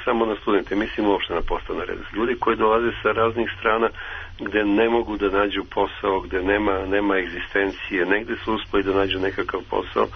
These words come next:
Zna se da su oni u finansijskoj iznudici, inače, dakle, u materijalnoj iznudici, i ako, ako porez na promet bude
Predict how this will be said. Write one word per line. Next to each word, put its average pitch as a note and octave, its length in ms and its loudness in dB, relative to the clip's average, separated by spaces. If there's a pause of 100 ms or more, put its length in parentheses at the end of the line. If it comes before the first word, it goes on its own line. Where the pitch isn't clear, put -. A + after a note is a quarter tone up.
(640)
Zna G2+ 300 2
se A2+ 160 -4
da G#2+ 240 0
su G#2 260 0
oni G#2 240 2
u G2 100 4
finansijskoj G2+ 800 0
iznudici, F#2+ 640 0
inače, G#2 420 0
dakle, F#2+ 300 0
u F#2 40 0
materijalnoj F#2+ 600 2
iznudici, G#2 500 -2 (720)
i G#2 220 4
ako, G2+ 300 2 (360)
ako F#2+ 300 0 (280)
porez A2 420 2
na F#2+ 140 0
promet A2+ 460 2
bude G2 260 0